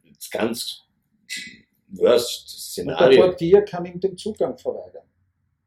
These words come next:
Speaker 1: Ja, es
Speaker 2: Wenn
Speaker 1: darf
Speaker 2: er
Speaker 1: keine Polizei rein.
Speaker 2: Wenn der Mario Draghi sagt, der darf nicht mehr herein, dann darf er nicht mehr rein.
Speaker 1: Ja, aber er könnte rein theoretisch jetzt dort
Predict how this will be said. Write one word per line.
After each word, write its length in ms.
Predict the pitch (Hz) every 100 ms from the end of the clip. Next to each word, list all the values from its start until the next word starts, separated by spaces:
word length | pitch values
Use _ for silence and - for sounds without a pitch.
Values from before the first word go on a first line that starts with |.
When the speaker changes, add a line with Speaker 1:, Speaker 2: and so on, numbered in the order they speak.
| _ -
Speaker 1:
Ja, 120 | 233
es 400 | - _ _ 117
Speaker 2:
Wenn 60 |
Speaker 1:
darf 180 | 127 -
Speaker 2:
er 40 | -
Speaker 1:
keine 240 | 170 185
Polizei 380 | 156 165 - 151
rein. 240 | 113 - _ _ _ -
Speaker 2:
Wenn 140 | 120
der 240 | 123 123 _ _ -
Mario 460 | 131 160 170 156
Draghi 380 | - 127 151 165
sagt, 360 | - 160 - 156
der 80 |
darf 300 | 156 135 147
nicht 280 | 160 147 -
mehr 100 | 143
herein, 360 | 139 135 131 147
dann 160 | 165
darf 200 | 156 147
er 60 | 156
nicht 240 | 143 _
mehr 100 | 151
rein. 240 | 131 104 _ _ _ _ - - _ _ _ _ _ _ _ _
Speaker 1:
Ja, 100 | -
aber 140 | 107 76
er 120 | 95
könnte 300 | 120 123 117
rein 160 | 113 117
theoretisch 420 | 117 120 117 127
jetzt 320 | 120 - -
dort 340 | 101 113 -